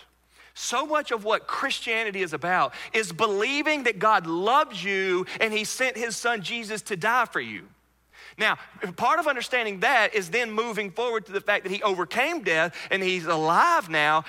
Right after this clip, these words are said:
and we want you to believe in a resurrection as well. But here we have somebody, we're right in the midst of it,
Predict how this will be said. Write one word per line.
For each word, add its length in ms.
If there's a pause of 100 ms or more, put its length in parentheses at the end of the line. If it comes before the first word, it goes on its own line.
and 80
we 100
want 220
you 100
to 60
believe 200
in 80
a 20
resurrection 540
as 160
well. 360 (160)
But 120
here 400
we 160
have 200
somebody, 440
we're 180
right 340
in 80
the 80
midst 380
of 180
it, 160